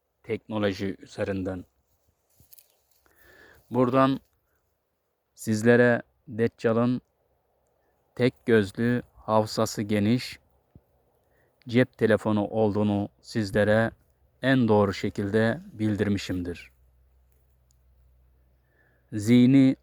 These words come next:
o kadar geniştir ki, bir zihni kendi bulduğunuz ülkelerde gezinirken,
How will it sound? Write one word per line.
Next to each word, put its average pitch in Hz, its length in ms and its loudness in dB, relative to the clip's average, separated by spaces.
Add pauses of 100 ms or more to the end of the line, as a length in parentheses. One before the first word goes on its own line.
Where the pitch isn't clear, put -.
o 135 120 0
kadar 117 380 2 (100)
geniştir 123 520 -2
ki, 131 360 -2 (1200)
bir 123 300 4
zihni 113 640 2 (720)
kendi 117 380 -2
bulduğunuz 110 600 2
ülkelerde 110 800 0 (460)
gezinirken, 127 800 0